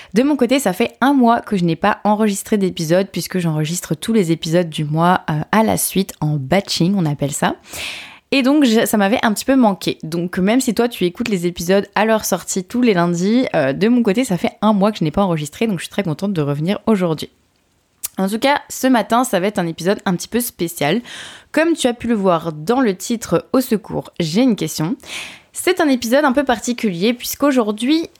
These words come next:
je ne vais pas te partager de conseils. Je vais, euh,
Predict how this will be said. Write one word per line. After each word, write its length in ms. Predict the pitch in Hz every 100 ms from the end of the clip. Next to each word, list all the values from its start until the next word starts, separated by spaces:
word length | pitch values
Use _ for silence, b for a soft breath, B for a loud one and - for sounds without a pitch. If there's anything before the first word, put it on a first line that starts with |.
| -
je 140 | 208
ne 100 | 247
vais 100 | 233
pas 240 | 226 359 381 -
te 80 | 226
partager 560 | 220 - 202 185 240
de 140 | 175 175
conseils. 640 | - 220 214 160 190 226 -
Je 260 | 185 180 208
vais, 440 | 214 254 294 - -
euh, 420 | 185 165 170 165